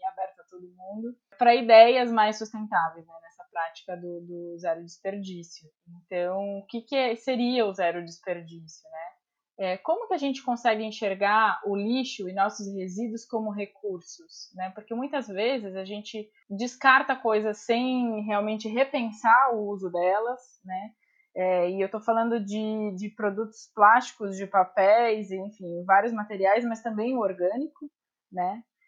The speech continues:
E a gente trabalha bastante com o orgânico. Como que a gente consegue rege-, fazer essa regeneração? Porque é um pedido também da sustentabilidade, né? A sustentabilidade, ela acabou,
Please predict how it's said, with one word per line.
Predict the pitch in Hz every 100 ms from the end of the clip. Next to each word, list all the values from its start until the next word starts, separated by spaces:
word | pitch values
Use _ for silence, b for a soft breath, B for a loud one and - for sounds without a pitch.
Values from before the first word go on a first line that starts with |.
| _
E | 185
a | 185
gente | 214 220
trabalha | 247 214 233 277
bastante | 233 233 226 233 240
com | - 208
o |
orgânico. | 196 185 190 233 269 -
Como | 269 311
que |
a | 349
gente | 311 -
consegue | 277 277 254
rege-, | 240 247 254 254 - - -
fazer | 233 226 254 285
essa | 262 247 240
regeneração? | 226 214 214 202 202 202 196
Porque | 196 240
é |
um | 262
pedido | 269 262 269 240
também | 240 208 196
da | 196
sustentabilidade, | 196 202 196 202 185 190 175 170 170 170 170
né? | 175
A |
sustentabilidade, | - _ 190 196 196 190 190 208
ela | 214
acabou, | 214 226 214 220